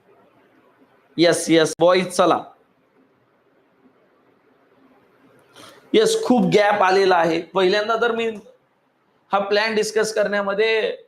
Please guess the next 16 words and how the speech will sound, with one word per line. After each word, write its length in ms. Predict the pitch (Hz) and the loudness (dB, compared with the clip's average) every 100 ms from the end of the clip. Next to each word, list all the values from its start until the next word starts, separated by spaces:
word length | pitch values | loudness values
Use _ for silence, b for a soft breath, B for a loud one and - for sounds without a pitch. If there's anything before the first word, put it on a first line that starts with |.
| _ _ | _ _
सर्वात 380 | 220 180 202 202 | -4 -2 -2 -4
महत्त्वाचं 600 | 196 180 196 196 185 185 | -6 -4 -4 -4 -4 -4
मला 240 | 208 190 196 | -6 -2 -2
जे 200 | 156 208 | -4 -6
काही 200 | 214 208 | -6 -8
फील 240 | 202 190 | -10 -8
होतंय, 300 | 175 165 143 - _ _ _ _ _ _ _ _ _ _ - | -8 -6 -10 -12 _ _ _ _ _ _ _ _ _ _ -12
मी 180 | 202 220 | -10 -4
स्वतः 480 | 208 185 208 214 214 - _ _ _ _ _ _ _ _ _ _ _ _ _ _ _ _ _ _ _ _ - - | -2 0 2 2 0 -6 _ _ _ _ _ _ _ _ _ _ _ _ _ _ _ _ _ _ _ _ -8 -2
फॅमिली 360 | 190 208 214 | -2 -2 -4
सोबत, 480 | 214 214 208 208 214 | -2 -2 0 -2 -2
अ, 320 | 196 185 180 180 | 0 2 0 0
टाइम 200 | 180 185 | -2 -4
स्पेंड 340 | 175 - 175 175 | -6 -8 -8 -4
केला 260 | 170 160 | -2 -2
थोडाफार. 520 | 156 147 147 143 143 | -2 -2 -2 -2 -2